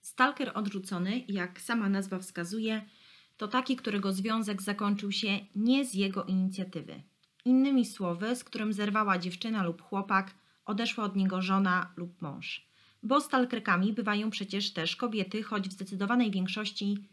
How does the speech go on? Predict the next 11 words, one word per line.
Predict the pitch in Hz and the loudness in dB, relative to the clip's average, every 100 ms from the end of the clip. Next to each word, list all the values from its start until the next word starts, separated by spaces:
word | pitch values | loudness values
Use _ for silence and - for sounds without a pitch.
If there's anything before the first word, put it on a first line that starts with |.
| _ _ | _ _
stalkerami | - 208 196 202 196 196 202 | -2 0 2 2 2 2 0
są | 202 165 170 180 - - | -2 -2 -2 -6 -10 -2
mężczyźni. | 190 180 - - - - - _ _ _ _ _ _ _ _ - | 0 0 -2 -10 -12 -16 -20 _ _ _ _ _ _ _ _ -8
Tutaj | 320 320 247 | -2 2 2
w | 190 | 2
grę | 185 185 | 0 0
wchodzą | 277 - 202 202 196 | 0 -4 -2 0 0
również | 190 214 - | 0 0 -2
przypadki | 202 196 196 202 | -2 -2 -2 -8
takich | 202 254 233 196 | -4 -4 -2 -8
sprawców, | - 143 143 - 214 247 | -6 -4 -4 -4 -6 -6